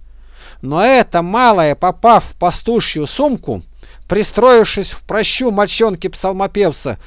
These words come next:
уже во лбу врагов готовит лунку. Пшениченка течёт из плена тестом.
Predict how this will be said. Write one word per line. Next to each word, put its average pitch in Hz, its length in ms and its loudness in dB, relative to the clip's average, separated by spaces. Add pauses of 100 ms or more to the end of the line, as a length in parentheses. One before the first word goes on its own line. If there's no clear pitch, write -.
(340)
уже 170 360 6
во 247 160 8
лбу 240 300 2
врагов 220 500 4
готовит 220 460 2
лунку. 196 540 -2 (360)
Пшениченка 226 640 -4
течёт 208 380 -2
из 180 100 -2
плена 180 380 -4
тестом. 143 500 -4